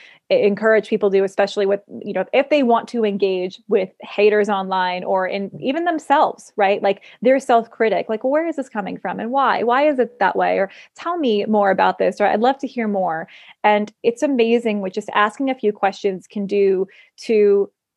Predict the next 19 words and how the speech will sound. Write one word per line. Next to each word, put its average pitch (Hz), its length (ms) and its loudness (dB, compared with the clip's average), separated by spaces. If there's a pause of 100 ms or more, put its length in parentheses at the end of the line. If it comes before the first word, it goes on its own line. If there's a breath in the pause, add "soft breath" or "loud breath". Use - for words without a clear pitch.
(180)
one, 226 320 0
disarm 220 800 -2
somebody 202 420 -2
else, 190 460 -4 (200)
a-, - 360 0
allow 220 400 4
a 220 60 0
connection 214 460 -4
point 202 240 -10
to 202 60 -16
happen, 202 400 -2
disarm 226 420 0
me 220 480 -2
from 214 180 2
being 202 260 2
on 196 140 2
the 196 80 -2
defensive 190 580 -2
or 185 320 0